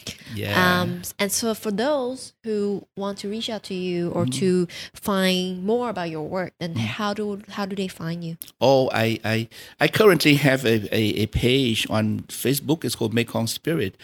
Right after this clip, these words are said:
Speaker 1: And I update it as I go along, you know, with, uh, uh, information from upstream, uh, uh, eh, you know, upstream project construction,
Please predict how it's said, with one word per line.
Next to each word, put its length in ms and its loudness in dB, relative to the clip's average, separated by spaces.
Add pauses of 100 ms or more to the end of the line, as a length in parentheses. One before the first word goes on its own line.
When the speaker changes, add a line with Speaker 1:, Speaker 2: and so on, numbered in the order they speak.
(400)
Speaker 1:
And 320 -2
I 160 0
update 460 4
it 120 2
as 220 2
I 120 2
go 260 4
along, 500 0
you 60 -4
know, 140 -4
with, 280 -6 (100)
uh, 200 -6 (520)
uh, 320 -8
information 800 4
from 440 -2
upstream, 760 4 (320)
uh, 480 -6 (680)
uh, 380 -10 (260)
eh, 60 2 (100)
you 140 4
know, 100 -4 (160)
upstream 680 4 (100)
project 600 2
construction, 800 2